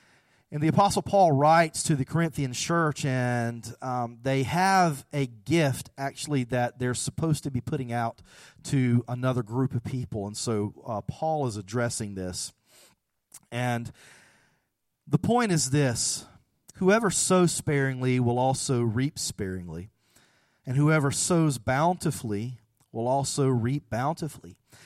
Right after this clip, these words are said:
Each one must give as he has made up his mind. All right, get that. Each one has to make a decision.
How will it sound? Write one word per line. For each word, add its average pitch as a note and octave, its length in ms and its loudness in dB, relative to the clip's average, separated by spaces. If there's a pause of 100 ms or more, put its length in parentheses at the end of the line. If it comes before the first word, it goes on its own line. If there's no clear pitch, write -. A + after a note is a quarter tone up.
(200)
Each A3+ 260 0
one A3+ 220 4
must F3 240 0
give D#3+ 400 2
as D3+ 280 -2
he D#3 180 0
has C#3 360 0 (260)
made D3+ 280 0
up C#3+ 180 4 (320)
his C3+ 320 -4
mind. D#3 360 -6 (300)
All F3+ 120 -2
right, F3 280 -10
get A#3+ 220 -4
that. E2+ 220 -10 (1120)
Each B3 260 -6
one B3 260 2
has G#3 400 2
to F3+ 420 4 (1400)
make F#3 300 0
a F#3 140 -2
decision. D#3 640 -2